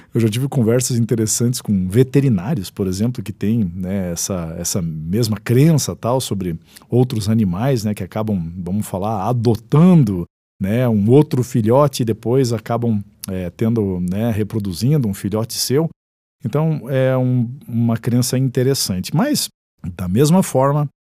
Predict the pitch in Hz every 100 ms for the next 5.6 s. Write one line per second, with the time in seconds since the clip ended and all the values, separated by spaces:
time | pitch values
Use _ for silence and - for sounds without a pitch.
0 | _ - 98 - - 165 226 196 156 139
1 | 113 147 190 151 - 113 117 113 135 147
2 | - 107 113 160 135 101 95 92 - 156
3 | 175 190 185 175 _ _ _ _ - -
4 | 127 160 175 170 190 240 190 110 151 147
5 | 120 110 110 147 143 -